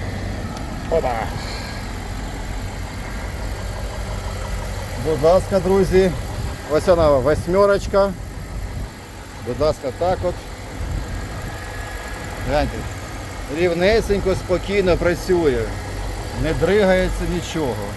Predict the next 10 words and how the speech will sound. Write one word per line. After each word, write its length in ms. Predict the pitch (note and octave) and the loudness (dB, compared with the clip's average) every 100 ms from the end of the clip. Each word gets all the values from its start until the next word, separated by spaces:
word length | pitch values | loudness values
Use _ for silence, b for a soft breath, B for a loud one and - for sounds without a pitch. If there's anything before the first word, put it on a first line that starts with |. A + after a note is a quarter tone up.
| - - - - - - - - - | -6 -8 -8 -8 -8 -6 -6 -6 -4
Підкапотний 640 | C3 E3 D3+ E3+ D#3 D3+ | 0 2 4 4 4 0
простір 480 | D#3+ E3 F#3 - F#3+ E3+ | 2 4 2 2 0 4
зараз 240 | F3+ F3 | 4 4
покажу. 540 | F3+ E3+ F#3 D#3+ F3+ F#3 D3+ - - - - - - - - - - A#2 A#2 | 2 0 0 2 0 0 -4 -8 -8 -8 -8 -8 -8 -8 -8 -8 -6 -4 -2
Будь 160 | C3+ | 2
ласка. 320 | C3+ C3+ - - - - - - - - - - - - - - - - - - - - - - - - - - - - - - - - - - - - - - - - - A2 D3 | 4 4 2 -6 -6 -8 -10 -10 -10 -10 -8 -8 -6 -6 -6 -8 -8 -6 -6 -6 -8 -8 -8 -8 -8 -8 -6 -6 -6 -6 -8 -6 -6 -6 -6 -6 -6 -6 -6 -6 -6 -4 -2 0 4
От 160 | F#3 | 4
таке 420 | - G#3 G3 G3 F#3+ | 4 2 6 6 6
авто. 420 | F#3 - D3 D3 - - - - - - - - - - D3+ | 6 4 4 4 -2 -8 -8 -8 -8 -8 -8 -8 -8 -2 0
Зачиняємо. 800 | D3+ - B2 A#2+ B2 D3+ G3 | 0 0 2 4 4 2 0